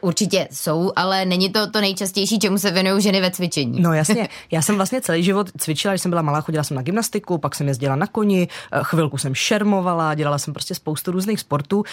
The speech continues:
Speaker 2: a vždycky mě to hrozně bavilo, hrozně mě bavilo se hejbat. A potom jsem vlastně si řekla, že bych možná mohla skočit jako do klasického fitka, to, co
Speaker 1: Mhm.
Speaker 2: znáte všichni určitě. A tam jsem šla a byly tam stroje a jsem si říkala, že ty stroje jsou vlastně docela zábava,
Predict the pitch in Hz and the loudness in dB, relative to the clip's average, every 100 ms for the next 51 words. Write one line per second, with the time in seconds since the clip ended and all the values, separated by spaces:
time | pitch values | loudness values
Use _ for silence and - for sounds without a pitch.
0 | - 165 165 208 214 208 185 208 165 156 | -4 0 0 2 2 2 4 2 2 2
1 | 185 156 165 175 156 151 160 170 139 123 | 0 0 0 0 0 0 0 0 0 0
2 | 135 254 - - - - 160 160 - 160 | -2 -2 -8 -16 -16 -4 0 0 -2 -2
3 | 214 233 - 220 220 185 - 214 214 208 | 0 -2 0 0 0 0 0 0 0 0
4 | - 185 175 190 185 196 175 170 185 180 | 0 0 0 0 0 2 2 2 2 2
5 | 185 196 185 185 180 156 - 135 165 - | 0 -2 -4 -4 -2 -2 -2 -2 -2 -4
6 | 170 127 - 131 - - 190 208 170 - | -2 -4 -4 -8 -4 0 4 4 4 2
7 | 151 143 156 - 135 156 147 - - 135 | 0 -2 -4 -4 -2 -2 -4 -8 -10 -8
8 | - 143 139 165 - - - - 185 208 | -4 -2 0 -2 -4 -16 -12 -2 -2 0
9 | 139 - 269 359 147 156 147 131 - - | -2 0 -2 -2 -2 -2 -2 -4 -4 -2
10 | 135 135 240 220 202 190 185 185 294 - | 0 2 2 0 -2 -2 -2 -2 -4 -2
11 | 302 277 226 - 214 175 180 139 127 127 | -2 0 -2 0 -2 -2 -2 -2 -4 -2
12 | 139 170 254 | 0 0 -2